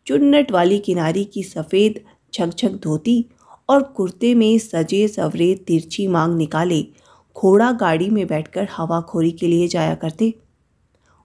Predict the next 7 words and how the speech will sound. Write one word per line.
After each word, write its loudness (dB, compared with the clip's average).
उन 6
दिनों 2
मकान 0
में 8
घुसने -4
में 2
हमें -2